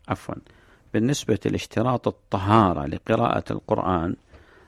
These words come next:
آه، هذا غير شرط، يعني ل-، ليس شرطًا أن ي-، أن يتوضأ الإنسان ليقرأ القرآن. فقراءة القرآن أحيانًا تكون ب-، عن طريق الحفظ، وأحيانًا ت-، كان تكون عن طريق، آه، ال-، النظر في المصحف.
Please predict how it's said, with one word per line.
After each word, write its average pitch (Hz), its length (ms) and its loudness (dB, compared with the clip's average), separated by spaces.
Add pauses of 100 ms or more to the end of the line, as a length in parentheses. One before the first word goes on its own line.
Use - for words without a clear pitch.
(120)
آه، 53 320 -6
هذا 135 260 2
غير 127 260 2
شرط، - 420 -6
يعني - 240 -6
ل-، - 420 -6
ليس 117 240 0
شرطًا 123 560 -2
أن 90 120 -2
ي-، 95 100 0
أن 90 440 -2
يتوضأ 113 720 2
الإنسان 92 500 0
ليقرأ 113 480 2
القرآن. 90 520 -2 (680)
فقراءة 107 640 2
القرآن - 440 0
أحيانًا 90 460 -2
تكون 85 400 -2
ب-، - 400 -6
عن 90 140 -8
طريق 90 340 -4
الحفظ، 135 440 0
وأحيانًا - 280 -4
ت-، - 140 -12 (100)
كان - 160 -8
تكون 92 360 -2
عن 87 140 -2
طريق، 95 480 0 (580)
آه، 85 480 -4
ال-، - 220 -4
النظر 95 440 2
في - 80 -10
المصحف. - 500 2